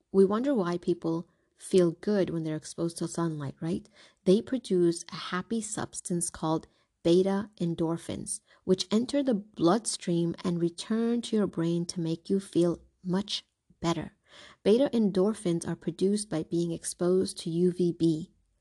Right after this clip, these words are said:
There is an increase of forty-four percent in, of beta endorphins when you are out in the sun. Beta endorphins are responsible for pain relief,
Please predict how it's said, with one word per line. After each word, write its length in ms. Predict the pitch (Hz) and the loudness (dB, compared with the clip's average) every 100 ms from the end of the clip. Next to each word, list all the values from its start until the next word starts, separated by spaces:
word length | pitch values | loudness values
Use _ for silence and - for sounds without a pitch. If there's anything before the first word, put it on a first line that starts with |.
| _ _ _ - - - | _ _ _ -20 -20 -4
There 300 | 185 185 - | 2 4 4
is 240 | 190 175 - _ _ _ _ - | 0 -2 -4 _ _ _ _ -4
an 200 | 175 165 - | -2 -2 -2
increase 600 | 254 285 - 170 160 165 | 0 0 0 2 2 0
of 120 | 175 | -8
forty-four 680 | - - 190 240 - - 185 | -8 -2 0 -2 -4 -4 -4
percent 720 | 185 185 - - 165 165 - - _ - - _ - | -4 -8 -8 -4 -4 -4 -8 -16 _ -20 -20 _ -2
in, 320 | 202 254 277 - _ _ _ _ _ _ _ - - | 0 2 0 -4 _ _ _ _ _ _ _ -20 -4
of 240 | 185 170 170 | -2 -2 2
beta 320 | 196 269 - | 4 4 2
endorphins 800 | 180 170 180 208 208 - - - - _ | 0 2 2 2 -2 -8 -8 -8 -10 _
when 180 | 180 170 | -4 0
you 220 | 165 170 | 0 0
are 160 | 160 - | -2 -4
out 180 | 175 - | -6 -4
in 140 | 180 | -4
the 80 | 165 | -2
sun. 360 | - - 147 185 _ - | -4 -4 -6 -10 _ -2
Beta 220 | 196 240 | 0 2
endorphins 720 | 254 233 196 185 - 185 180 - | 2 2 2 0 -2 -2 -2 -4
are 80 | 170 | -6
responsible 640 | 175 - - 170 185 196 | -4 -6 -6 -6 -6 -8
for 300 | 180 165 160 - - - _ - | -6 -6 -6 -8 -20 -20 _ -12
pain 320 | - 190 196 | 0 2 4
relief, 580 | 196 185 190 190 190 | 4 4 4 2 -2